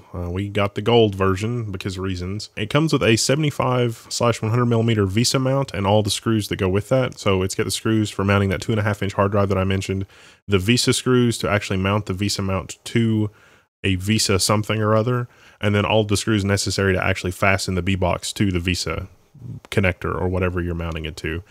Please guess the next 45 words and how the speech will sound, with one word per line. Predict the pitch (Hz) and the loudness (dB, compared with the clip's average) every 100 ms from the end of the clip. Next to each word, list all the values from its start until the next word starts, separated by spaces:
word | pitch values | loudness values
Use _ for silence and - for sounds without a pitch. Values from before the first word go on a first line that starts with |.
| - - - | -20 -20 -2
So | 185 | 0
that's | 202 | 2
pretty | 135 110 | 0 0
cool. | - - - - | -4 -10 -16 -6
There's | 139 160 | -4 -2
also | 240 220 | 0 -2
a | |
driver | 127 120 135 | 2 0 0
C | 151 170 | -4 -6
D | 165 165 | -6 -8
from | - | -8
ASRock, | 123 139 151 156 - | -4 -4 -2 -4 -4
which | 120 101 - - _ _ _ | -4 -4 -8 -20 _ _ _
the | 123 120 | -6 -2
driver | 131 165 170 | 0 0 0
C | - 139 | -2 -4
D | 127 120 | -4 -4
is | 98 104 | -4 -4
larger | 113 127 120 107 | -4 -2 -2 -4
than | 101 | -4
the | 98 | -4
device. | 90 90 87 82 - | -4 -4 -4 -6 -12
So | - - 104 98 | -12 -6 -4 -4
I'm | - 113 | -4 -4
not | 135 | -2
really | 139 117 | -2 -2
sure | 113 | -4
what | 104 | -4
they're | 98 92 | -4 -6
thinking. | 95 92 - | -8 -10 -14
And | - | -16
so, | - - | -16 -8
yeah, | 208 226 | -2 0
I | 208 | 0
guess | 208 196 | 0 -4
you | 180 | -4
could | 160 | -4
use | 165 143 | -4 -4
a | |
U | 127 151 | -4 -4
S | 139 | -4
B | 143 | -4
C | 143 156 | -6 -4
D-rom, | 147 135 139 139 | -2 0 0 -2
but, | 131 110 - | 0 0 0